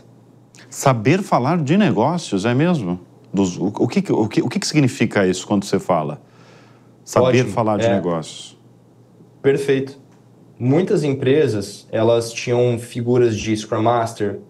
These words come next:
Speaker 2: Product Owner, Product Manager, são alguns termos e nomenclaturas, é, do mercado de tecnologia, mas pessoas que elas faziam a ponte entre pessoas de negócio, de vendas de produto, e as pessoas de tecnologia, por exemplo. Então, ela traduzia uma demanda,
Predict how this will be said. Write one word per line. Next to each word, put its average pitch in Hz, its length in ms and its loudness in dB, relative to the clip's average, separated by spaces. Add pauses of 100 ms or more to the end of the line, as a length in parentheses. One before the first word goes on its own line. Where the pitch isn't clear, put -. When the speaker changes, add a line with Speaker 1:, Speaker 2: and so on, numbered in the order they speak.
(240)
Speaker 2:
Product 123 380 0
Owner, 107 480 0
Product 113 340 -2
Manager, 107 340 0
são 147 140 -4
alguns 156 280 0
termos 131 440 2
e 120 40 -2
nomenclaturas, 117 760 -2 (340)
é, 101 360 4
do 104 100 -2
mercado 117 300 0
de 120 80 -8
tecnologia, 117 500 0
mas 123 200 0
pessoas 143 380 -2
que - 60 -2
elas 135 140 0
faziam 143 460 -2
a - 80 -2
ponte 131 460 -2
entre 113 400 -2 (240)
pessoas 151 440 2
de 143 80 2
negócio, 127 520 2
de 113 140 -2
vendas 135 460 2
de 113 80 -4
produto, 120 640 -2 (480)
e 113 60 2
as 123 120 0
pessoas 123 400 0
de 123 80 -4
tecnologia, 113 680 -2
por 95 180 -8
exemplo. 92 240 -4
Então, 120 160 2
ela 123 80 2
traduzia 147 800 2 (260)
uma 127 200 0
demanda, 123 600 2